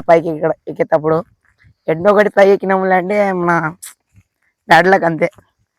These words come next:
ఏం లేదు, ఇది లొకేషన్ మిస్ అయినా కానీ వేరే లొకేషన్ కాడికి అయితే పోతున్నాం ఇప్పుడు.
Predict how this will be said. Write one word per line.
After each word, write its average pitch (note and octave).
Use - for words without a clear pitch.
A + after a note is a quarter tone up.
ఏం F#3
లేదు, A#3+
ఇది A3
లొకేషన్ F3
మిస్ F#3+
అయినా F#3
కానీ G#3
వేరే F#3+
లొకేషన్ F#3+
కాడికి F#3+
అయితే F3+
పోతున్నాం E3+
ఇప్పుడు. D3+